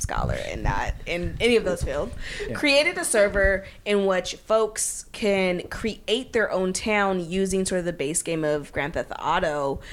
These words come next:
Speaker 1: Um, and by that, I mean, like, they want a Wingstop in their virtual world, they can
Speaker 2: Right.
Speaker 1: put a Wingstop in there. Um, and I discovered this world created by Black femmes,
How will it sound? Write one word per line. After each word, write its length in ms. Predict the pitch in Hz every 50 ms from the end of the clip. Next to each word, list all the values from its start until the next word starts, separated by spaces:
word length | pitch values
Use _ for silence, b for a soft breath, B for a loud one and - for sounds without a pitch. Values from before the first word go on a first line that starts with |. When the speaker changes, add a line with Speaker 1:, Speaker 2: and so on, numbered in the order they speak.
| B B B
Speaker 1:
Um, 200 | - 175 180 175
and 140 | 175 180 175
by 220 | 175 170 165 170 160
that, 280 | 147 185 196 208 196 147
I 100 | 170 180
mean, 360 | 180 180 175 170 165 165 165
like, 320 | 160 143 147 151 - - - - - -
they 180 | - 180 180 185
want 180 | 180 185 185
a 60 | 180 185
Wingstop 640 | 185 196 202 226 226 - - 262 254 254 269 262 - -
in 160 | 220 240 240
their 340 | 240 247 254 262 269 254 262 262
virtual 420 | 247 240 254 254 - 311 277 269 269
world, 460 | 269 285 294 302 311 330 392 - - -
they 120 | - 202
can 120 | 190 214 233
Speaker 2:
Right. 120 | 262 302 302
Speaker 1:
put 20 |
a 40 | 302
Wingstop 600 | 302 330 359 381 523 - - - 170 160 - 147
in 140 | 135 139 120
there. 320 | 95 73 87 90 - - B B B B B B B B
Um, 340 | - 202 208 208 208 208 214 - -
and 480 | 165 196 208 202 196 196 196 196 190 175 - -
I 280 | 180 214 240 254 269
discovered 800 | 269 254 240 233 - - 196 190 185 185 180 180 185 180 - - - -
this 560 | 185 175 165 165 170 - - - - - - - - - - - 180 185
world 420 | 185 185 196 185 180 180 180 180
created 280 | - 185 175 170 165 165
by 160 | 165 160 160
Black 480 | 160 156 151 151 147 147 156 - - - - - - - -
femmes, 680 | - - - 139 143 151 156 214 277 330 330 - -